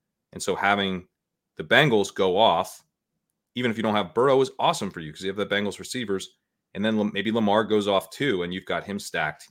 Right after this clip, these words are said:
since he's easily backdoor stackable with it, with three different wide receiver options,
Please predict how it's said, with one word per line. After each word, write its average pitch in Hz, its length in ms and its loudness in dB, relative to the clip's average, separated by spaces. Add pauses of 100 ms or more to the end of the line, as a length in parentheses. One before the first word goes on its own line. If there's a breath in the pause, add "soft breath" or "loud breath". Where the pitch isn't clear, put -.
since 104 220 -10
he's - 260 -10 (1000)
easily 156 400 4
backdoor 87 380 -2
stackable 85 420 -4
with 85 140 -8
it, - 160 -6
with 95 340 -6
three 123 320 -2
different 107 300 -4
wide 98 140 0
receiver 107 360 -6
options, 85 560 -8